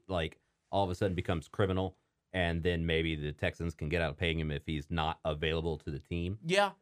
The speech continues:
Speaker 1: Uh, but it's, it's just
Speaker 2: But that's a hard situation.
Speaker 1: It's,
Speaker 2: And I
Speaker 1: and ev-,
Speaker 2: think
Speaker 1: I feel like every holdout is a tough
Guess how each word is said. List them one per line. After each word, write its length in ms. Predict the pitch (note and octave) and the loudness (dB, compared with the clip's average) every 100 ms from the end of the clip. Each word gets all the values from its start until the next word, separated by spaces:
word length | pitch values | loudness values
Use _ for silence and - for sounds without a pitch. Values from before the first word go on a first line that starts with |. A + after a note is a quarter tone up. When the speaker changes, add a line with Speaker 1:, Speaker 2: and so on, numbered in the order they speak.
| _ | _
Speaker 1:
Uh, 380 | - F#2+ F3 D3+ - _ _ G2 | 0 2 0 -2 -6 _ _ -2
but 300 | E2+ D2 - _ _ _ _ - | -2 -2 -12 _ _ _ _ -20
it's, 640 | - - - _ - - | -20 -20 -20 _ -20 -12
it's 200 | F#2+ F2+ | -10 -10
just 320 | - G2 - - _ _ _ _ _ - | -6 -6 -8 -16 _ _ _ _ _ 4
Speaker 2:
But 120 | E3+ | 6
that's 180 | E3+ E3+ | 6 6
a 80 | |
hard 260 | D3+ D#3+ D3 | 6 6 6
situation. 760 | C#3+ B2+ B2 C3+ D#3 - - - | -2 -6 2 4 4 0 -10 -4
Speaker 1:
It's, 160 | E3 | 0
Speaker 2:
And 100 | C3 | 4
I 100 | C#3 | 4
Speaker 1:
and 80 | C#3 | 4
ev-, 20 | F3 | 2
Speaker 2:
think 240 | D#3+ D#3 | 2 2
Speaker 1:
I 60 | C#3+ | -2
feel 160 | G3 | 0
like 140 | F3+ C#3 | -2 0
every 380 | G#2+ C#3 D3 A2+ | 0 0 0 -2
holdout 480 | F#2+ E2+ D2+ C#2+ D#2 | 0 -2 -2 -2 -4
is 160 | D#2 | -6
a 60 | E2 | -8
tough 240 | - A2+ | -6 -6